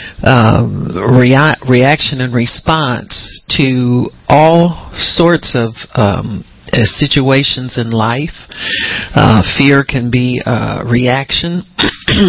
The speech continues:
that comes when there is present danger. It can be a reaction that comes to imagined danger.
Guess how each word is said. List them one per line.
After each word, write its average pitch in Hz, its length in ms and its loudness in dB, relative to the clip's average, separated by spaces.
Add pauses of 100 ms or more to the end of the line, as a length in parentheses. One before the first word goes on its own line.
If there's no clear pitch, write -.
(140)
that 123 200 0
comes 139 460 -4
when 117 200 0
there 117 240 0
is 113 240 -4 (560)
present 139 500 2
danger. 147 400 2
It - 160 -6
can 120 180 -4
be 120 120 0
a 117 80 0
reaction 117 560 -2
that 117 200 -4
comes 120 480 -4 (100)
to 120 140 0
imagined 117 640 -2
danger. 101 500 -4